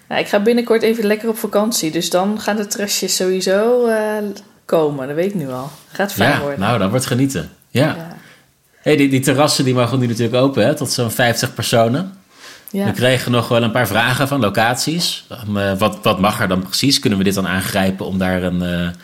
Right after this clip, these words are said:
Speaker 2: een evenement op te organiseren op, op het terras?
Speaker 1: Ja.
Speaker 2: Ehm, we hebben natuurlijk ook even opgezocht, hè, dat het een, een, nou ja, je mag het gewoon inzetten als een terras. Ehm,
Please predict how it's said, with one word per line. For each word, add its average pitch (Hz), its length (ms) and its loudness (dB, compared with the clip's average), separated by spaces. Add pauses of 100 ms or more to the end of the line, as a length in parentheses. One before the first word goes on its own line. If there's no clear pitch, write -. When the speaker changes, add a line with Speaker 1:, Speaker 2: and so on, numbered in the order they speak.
(520)
Speaker 2:
een 117 120 0
evenement 104 520 2
op 135 140 -2
te 135 80 -2
organiseren 110 680 2
op, 95 100 -2
op - 160 -8
het 98 80 -6
terras? 90 460 -4 (300)
Speaker 1:
Ja. 214 280 -2 (160)
Speaker 2:
Ehm, 98 120 -8 (520)
we 113 80 -10
hebben 110 180 0
natuurlijk 117 300 0
ook 113 120 0
even 123 220 2
opgezocht, 139 460 0
hè, 139 120 4
dat - 180 0
het 104 140 -8 (100)
een, 113 300 -6
een, 98 180 -4
nou 104 160 0
ja, 85 180 0
je 92 80 -4
mag 95 140 0
het 98 100 -6
gewoon 98 240 0
inzetten 101 360 0
als - 160 -2
een 95 80 -2
terras. 113 540 0 (760)
Ehm, 92 640 0